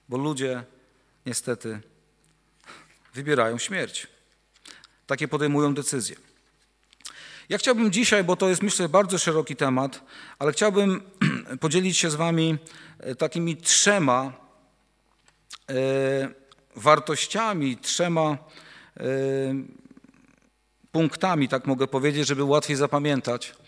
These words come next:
dotyczącymi konieczności podjęcia decyzji. Bo te wartości w życiu chrześcijańskim mają niezwykle wielką wartość,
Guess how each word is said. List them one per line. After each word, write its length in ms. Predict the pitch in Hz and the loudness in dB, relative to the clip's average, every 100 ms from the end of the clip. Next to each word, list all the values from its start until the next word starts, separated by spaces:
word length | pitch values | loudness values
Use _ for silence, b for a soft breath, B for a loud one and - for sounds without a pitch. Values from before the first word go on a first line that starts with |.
| B B | B B
dotyczącymi 880 | 147 156 151 151 143 180 170 160 143 - _ _ _ _ _ _ - | -2 0 0 0 0 -2 -2 -4 -8 -14 _ _ _ _ _ _ -16
konieczności 920 | - 151 139 - 151 165 - - 151 156 b b b b | -2 0 2 0 -2 -2 -2 -4 -6 -10 b b b b
podjęcia 500 | 139 123 139 147 143 | -6 0 2 2 0
decyzji. 500 | 131 123 123 104 85 - _ _ _ _ _ _ B B B B | -2 -4 -4 -6 -8 -16 _ _ _ _ _ _ B B B B
Bo 500 | 110 139 139 139 - - - _ _ _ - | 0 4 4 2 -2 -20 -20 _ _ _ 2
te 360 | 175 180 175 175 - - - _ - - | 6 8 8 4 -8 -20 -20 _ -20 -8
wartości 880 | - 151 147 185 160 - - 127 135 - - _ _ _ _ _ _ _ _ - - _ _ - | 4 4 6 2 2 2 0 0 -2 -6 -20 _ _ _ _ _ _ _ _ -20 -20 _ _ -14
w 60 | 113 | -2
życiu 300 | 147 180 165 | 0 2 0
chrześcijańskim 920 | - 151 - 156 151 131 - 123 131 - B B B B B B B | 0 0 0 2 2 2 0 -2 -4 -6 B B B B B B B
mają 480 | 131 143 147 147 147 147 | 2 4 6 2 0 -2
niezwykle 640 | 143 139 135 165 160 143 | -2 -2 0 -2 2 2
wielką 500 | 127 156 156 151 139 | 4 4 4 2 4
wartość, 600 | 131 110 - - - | 4 4 0 -14 -14